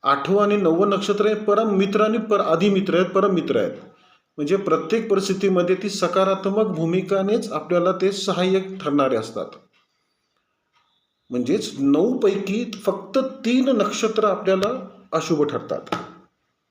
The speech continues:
म्हणजे सहा शुभ फलं देणारी आहेत. पण आपलं लक्ष त्या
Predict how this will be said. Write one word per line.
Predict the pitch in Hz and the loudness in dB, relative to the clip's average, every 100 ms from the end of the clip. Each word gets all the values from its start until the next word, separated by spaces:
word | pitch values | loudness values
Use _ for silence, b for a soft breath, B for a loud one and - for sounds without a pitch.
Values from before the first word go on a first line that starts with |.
| _ _ _ _ _ _ _ _ - | _ _ _ _ _ _ _ _ -6
म्हणजे | 127 170 | -4 -2
सहा | - - 160 190 254 - - - - - | -4 -2 0 2 0 -4 -16 -20 -20 -14
शुभ | - - 180 185 202 | -6 0 2 2 2
फलं | 185 175 | 2 2
देणारी | 156 147 139 135 | 2 4 4 2
आहेत. | 107 98 - - b b b b b b _ | 0 -6 -8 -18 b b b b b b _
पण | 147 | -8
आपलं | - 147 - 170 196 | -2 -2 0 0 0
लक्ष | 185 - 196 | 0 0 -4
त्या | 190 196 | -2 -2